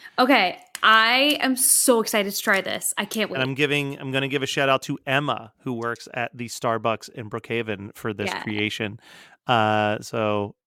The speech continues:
Speaker 2: you know, if you're ever in Brookhaven, Pennsylvania, looking at
Speaker 1: <laughs>
Speaker 2: you, Sammy, um, <laughs> you can mention that you heard about Emma's chai tea pie, apple pie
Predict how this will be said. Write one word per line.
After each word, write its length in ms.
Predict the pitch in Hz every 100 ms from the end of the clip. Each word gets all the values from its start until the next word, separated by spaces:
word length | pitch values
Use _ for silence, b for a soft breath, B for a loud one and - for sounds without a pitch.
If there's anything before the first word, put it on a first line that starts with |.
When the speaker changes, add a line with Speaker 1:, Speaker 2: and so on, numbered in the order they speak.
| _
Speaker 2:
you 80 | 120
know, 80 | 104
if 100 | 101
you're 100 | 120
ever 240 | 117 120 117
in 200 | 113 104
Brookhaven, 540 | 131 - 160 156 165
Pennsylvania, 840 | 160 143 147 151 147 107 107 113 _ -
looking 400 | 370 - 131 127
at 140 | 127
Speaker 1:
<laughs> 20 | 120
Speaker 2:
you, 360 | 131 131 123
Sammy, 640 | 107 - 107 107 113 113 b b b b _
um, 180 | 143 127
<laughs> 920 | - - 151 - 247 - - - 226 - - 719 -
you 120 | 214
can 340 | 571 - 214 196
mention 640 | 180 147 - 208 185 170 269 B -
that 340 | 165 160 165
you 340 | 156 156 160 - - b b -
heard 280 | 196 196
about 420 | 196 170 175 175 -
Emma's 500 | 170 165 165 160 143 - _ _
chai 460 | - 180 156 160 160
tea 640 | - 170 165 160 156 143 _ _ _ -
pie, 480 | 160 156 147 143 147
apple 280 | 147 156 135
pie 640 | 147 139 127 120 117